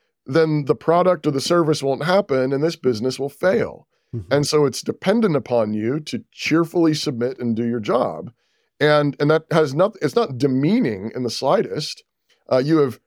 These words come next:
Speaker 1: freely chosen to serve this employer with your energy and time and gifts a-, and abilities. And when you do that, it's fulfilling and it's a gift both directions. Um, so, you know, work is a, is a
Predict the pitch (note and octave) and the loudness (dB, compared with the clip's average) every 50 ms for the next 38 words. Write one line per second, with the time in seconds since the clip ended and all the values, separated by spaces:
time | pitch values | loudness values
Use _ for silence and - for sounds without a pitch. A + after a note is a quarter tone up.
0 | _ _ _ _ - - - D#3 F3 G3 G#3+ G#3 F#3+ F#3 E3 D3 - - F#3 F3+ | _ _ _ _ -20 -4 0 0 2 2 2 2 2 2 0 -2 -2 0 2 4
1 | F#3+ G3 G#3 D#3 A2+ A2 G2+ F#2 G2 A2+ C#3 - _ _ _ _ _ _ _ - | 4 4 2 0 -2 -4 -4 -4 -8 -10 -12 -14 _ _ _ _ _ _ _ -6
2 | C#3 C3 - - - E3+ E3+ F3 F3+ E3 B2+ C3 D3 E3+ E3 D#3 - - - - | -6 -4 -4 -2 0 2 2 4 2 0 0 0 0 0 0 0 -2 -6 -8 -8
3 | - _ _ _ _ - C3 B2+ B2+ - D3 F3 G#3+ A#3+ F3 G#2+ E2+ - - - | -12 _ _ _ _ -4 -4 -4 -4 0 2 2 2 2 2 -2 -6 -8 -10 -10
4 | C#3+ - _ _ _ _ _ _ _ _ _ B2+ D3 D3 D3 - C#3 D#3 E3+ - | -12 -12 _ _ _ _ _ _ _ _ _ 0 0 0 0 2 2 2 2 2
5 | C#3 C3+ C3+ C3+ C3 A#2+ A2 B2+ C3+ D3 D#3+ E3 D#3 - A#2 A2+ G#2 G2 G#2+ A#2+ | 2 2 2 2 0 -2 -2 -2 0 0 0 -2 -2 -2 -2 -2 -2 -2 -2 -4
6 | D3 D3 B2+ B2 A2+ A2 A#2 A#2 A#2 - - - - - _ _ _ _ - - | -4 -4 -4 -4 -2 0 0 0 0 -2 -6 -10 -12 -12 _ _ _ _ -10 -10
7 | G2 G#2 A#2+ A#2+ A2+ - D#3+ G#3 C#4 G#3 A#2+ G2 F#2+ F2+ G#2 B2 - - _ _ | -6 -4 -2 -2 0 2 2 2 2 0 -2 -4 -6 -10 -10 -12 -14 -18 _ _
8 | _ _ _ _ - C#3 D#3 D#3+ D#3+ D#3+ D#3+ D3 C#3+ C#3 C3 A#2+ D3 G3+ B3 C4 | _ _ _ _ 0 2 4 4 4 4 4 2 2 0 -2 0 0 2 2 4
9 | F#3 C3+ A2+ G#2+ A2+ A#2+ - - _ - D3+ - - - - D3 - - - A3+ | 4 2 2 4 2 2 2 0 _ -2 -2 -2 -2 -4 -4 -6 -2 0 0 2
10 | B3 F#3+ E3 D#3+ E3+ - - _ - D3+ D#3+ E3 D#3 - - D3+ B2 A2 - _ | 2 2 2 2 -2 -4 -8 _ 2 2 2 2 0 0 -2 -2 -2 -2 -8 _
11 | - D3+ F3 D#3+ - - _ - G#2+ C#3+ C#3+ C#3 B2+ - A#2 B2 C#3+ D#3 D#3 - | -2 -2 -2 -2 -2 -8 _ -4 0 0 0 0 0 -2 -2 0 2 0 0 -2
12 | - - E2+ - - - - - _ _ _ _ _ _ - C3 C3 B2+ B2 - | -4 -8 -10 -12 -14 -20 -20 -20 _ _ _ _ _ _ 2 2 2 2 0 0
13 | - D3 C3+ C#3+ F3+ D3+ B2 A2 G#2 - _ - _ _ B2+ A#2+ C3+ D3 D#3 E3 | 0 0 2 2 2 2 2 0 -2 -6 _ -20 _ _ -2 2 4 4 4 2
14 | D#3 - - - - C#3 A#2+ A#2 B2 A#2+ A#2+ C#3 A#2 A2 A#2+ A#2 | 0 -4 -10 -4 -4 -2 0 2 2 2 2 0 -2 0 -2 -2